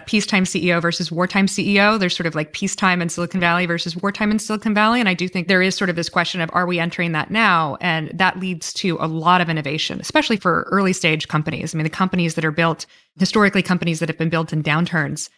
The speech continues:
become tremendous successes because they sort of have to rethink the playbook. I mean, you could make the argument that a lot of people are going to have to be going through that and that the most innovative thinkers will win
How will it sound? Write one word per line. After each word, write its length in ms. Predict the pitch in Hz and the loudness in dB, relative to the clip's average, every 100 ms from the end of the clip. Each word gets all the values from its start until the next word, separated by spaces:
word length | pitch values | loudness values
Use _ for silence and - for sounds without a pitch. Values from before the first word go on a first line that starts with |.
| _ | _
become 320 | 175 - 165 160 | -2 2 0 2
tremendous 400 | 185 175 175 - | 2 2 0 -4
successes 440 | 170 - 156 160 | -4 -2 -2 -4
because 280 | - - 165 | -4 -4 -2
they 80 | 165 | -2
sort 200 | - 180 | 0 0
of 60 | |
have 160 | 165 - | -2 -4
to 80 | 165 | -2
rethink 520 | 165 - 156 151 - _ _ - | -4 -2 -4 -4 -10 _ _ -8
the 80 | |
playbook. 440 | - 240 233 143 - _ _ | 0 0 0 -4 -12 _ _
I 40 | 202 | 2
mean, 120 | 214 | 4
you 80 | 240 | 4
could 120 | 226 | 2
make 140 | 208 | 2
the 140 | - 180 | 2 2
argument 440 | 170 175 151 139 - | 2 0 -4 -6 -4
that 100 | 165 | -2
a 60 | 156 | 0
lot 180 | 156 156 | 0 -2
of 80 | |
people 240 | - 160 151 | -4 -2 -2
are 20 | |
going 180 | 147 151 | -2 -2
to 60 | |
have 140 | 147 139 | -2 -4
to 60 | 143 | -6
be 60 | |
going 260 | 127 147 175 | -8 -4 -4
through 160 | - 214 | -2 2
that 300 | 240 294 - - | 2 2 -2 -6
and 160 | 165 | -2
that 220 | 160 - | -2 -2
the 60 | 170 | -2
most 220 | 165 165 | -2 -2
innovative 360 | 165 156 165 156 | -4 -2 -4 -4
thinkers 340 | 156 151 147 | -4 -2 -2
will 140 | 147 139 | -4 -2
win 340 | 156 156 | -2 -2